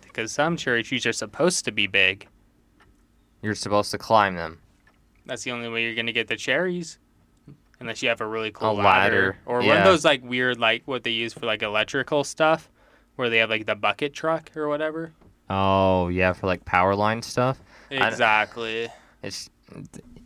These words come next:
Speaker 2: I, I think that's, ar-, aren't they, I think they should be named bucket trucks <laughs> if they aren't already, 'cause that's kinda funny. <laughs> 'Cause it kinda is just, like, a, a bucket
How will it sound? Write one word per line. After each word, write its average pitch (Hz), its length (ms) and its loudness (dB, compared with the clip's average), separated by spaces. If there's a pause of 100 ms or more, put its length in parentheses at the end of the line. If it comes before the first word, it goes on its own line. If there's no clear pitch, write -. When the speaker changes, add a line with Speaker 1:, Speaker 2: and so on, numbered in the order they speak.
(160)
Speaker 2:
I, 127 240 -2
I 135 80 0
think 180 180 -4
that's, 202 260 -4 (120)
ar-, 127 160 -2
aren't 151 240 -4
they, 160 260 -4 (160)
I 123 80 0
think 175 200 -4
they 180 100 2
should 147 200 -8
be 135 120 6
named 110 400 4
bucket - 320 4
trucks 113 500 6
<laughs> - 0 -
if 151 100 6
they 104 160 4
aren't 101 200 4
already, 90 480 0 (360)
'cause 101 120 -4
that's 107 180 2
kinda 107 260 4
funny. 92 480 -6
<laughs> - 1080 -4
'Cause 135 140 4
it 139 100 6
kinda 151 220 4
is 135 200 4
just, 120 200 0
like, 110 140 4
a, 104 160 4 (200)
a 104 80 2
bucket 110 560 6